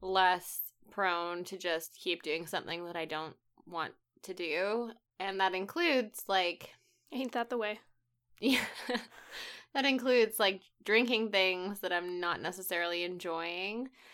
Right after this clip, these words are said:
Speaker 1: Like,
Speaker 2: Or hanging out
Speaker 1: if
Speaker 2: with people that you don't
Speaker 1: or
Speaker 2: necessarily
Speaker 1: hanging out
Speaker 2: enjoy.
Speaker 1: with people that I don't <laughs> enjoy. And, um,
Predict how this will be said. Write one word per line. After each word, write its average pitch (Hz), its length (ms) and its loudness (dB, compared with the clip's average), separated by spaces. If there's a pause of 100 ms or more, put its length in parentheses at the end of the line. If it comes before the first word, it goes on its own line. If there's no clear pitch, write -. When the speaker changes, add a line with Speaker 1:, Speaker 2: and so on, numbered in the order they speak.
(320)
Speaker 1:
Like, 185 560 2
Speaker 2:
Or 254 60 -4
hanging 254 340 4
out 277 140 6
Speaker 1:
if 294 60 2
Speaker 2:
with 302 60 -8
people 233 280 2
that 214 120 0
you 226 80 -2
don't 220 160 0
Speaker 1:
or - 20 -6
Speaker 2:
necessarily 214 400 8
Speaker 1:
hanging 254 340 6
out 226 80 4
Speaker 2:
enjoy. - 140 4
Speaker 1:
with 233 80 2
people 220 340 6
that 208 160 4
I 208 100 6
don't 208 320 2
<laughs> - 0 -
enjoy. 196 640 0 (560)
And, 208 520 4
um, 190 540 6